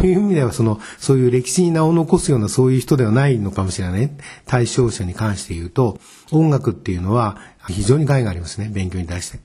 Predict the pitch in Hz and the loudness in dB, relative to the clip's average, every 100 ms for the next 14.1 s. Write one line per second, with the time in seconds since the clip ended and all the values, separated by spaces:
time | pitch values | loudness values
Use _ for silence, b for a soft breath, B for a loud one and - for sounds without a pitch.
0 | _ _ _ _ - 135 131 127 127 123 | _ _ _ _ -4 0 2 2 2 2
1 | 123 123 - 160 165 139 110 101 98 127 | 2 0 0 0 0 0 -2 -2 -4 0
2 | 131 117 95 95 110 101 90 - - - | 0 2 0 -2 -4 -6 -8 -10 -12 -10
3 | - 160 143 104 - - 127 107 90 - | -4 0 0 -2 -8 -2 0 0 -2 -4
4 | 120 143 110 101 _ b b b 107 139 | -2 0 -2 -4 _ b b b -2 0
5 | 147 185 196 196 127 107 123 98 82 _ | 2 2 2 2 2 2 0 0 -6 _
6 | _ - 117 120 113 123 113 107 104 127 | _ -4 0 2 2 2 2 2 2 2
7 | 120 98 107 110 104 101 95 82 82 87 | 2 0 0 2 0 -2 -4 -10 -10 -10
8 | 82 _ _ _ _ _ _ _ _ _ | -12 _ _ _ _ _ _ _ _ _
9 | _ _ _ _ _ - 147 - 202 175 | _ _ _ _ _ -2 0 2 2 2
10 | 120 135 165 165 170 156 170 151 120 117 | 2 2 2 2 2 2 0 0 2 2
11 | 135 117 95 95 90 - 95 107 131 175 | 2 2 0 -4 -4 -6 -4 0 2 4
12 | 151 104 127 131 131 139 104 98 139 143 | 2 2 2 2 2 2 0 2 4 4
13 | 131 143 143 135 131 131 - - 117 104 | 4 4 4 4 2 0 -4 -2 0 0